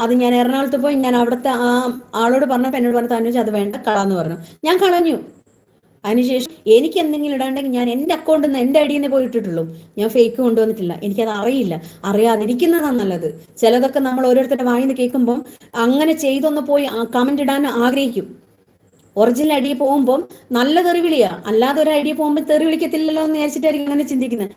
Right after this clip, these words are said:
പക്ഷെ ഞാൻ ചെയ്തിട്ടില്ല. ഏ, ഇപ്പം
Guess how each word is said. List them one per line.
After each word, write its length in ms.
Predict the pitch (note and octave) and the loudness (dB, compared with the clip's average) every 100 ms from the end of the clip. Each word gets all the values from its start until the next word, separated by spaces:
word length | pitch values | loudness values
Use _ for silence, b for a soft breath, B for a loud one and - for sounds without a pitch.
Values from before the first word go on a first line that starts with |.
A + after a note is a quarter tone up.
| B - | B -6
പക്ഷെ 160 | G3+ A#3+ | 0 2
ഞാൻ 100 | A#3 B3 | 2 2
ചെയ്തിട്ടില്ല. 440 | A#3 B3 A#3+ F#3 - - _ _ _ _ _ _ _ _ _ _ _ _ _ - D4 | 2 0 -2 -4 -10 -18 _ _ _ _ _ _ _ _ _ _ _ _ _ -2 0
ഏ, 20 | F#4 - - _ _ _ C4 | 0 -4 -20 _ _ _ -6
ഇപ്പം 280 | B3+ F#4 F4 | -4 0 0